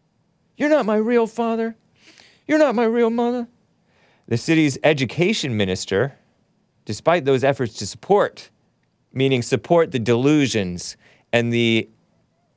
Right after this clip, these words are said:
the evil, the misguidedness, the confusion of the L G B T Q plus community. <laughs> Although they've made efforts to support that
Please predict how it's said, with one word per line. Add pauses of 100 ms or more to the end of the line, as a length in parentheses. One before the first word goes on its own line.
(340)
the
evil,
the
misguidedness,
the
confusion
of
the
L
G
B
T
Q
plus
community. (2250)
<laughs> (2500)
Although
they've
made
efforts
to
support (140)
that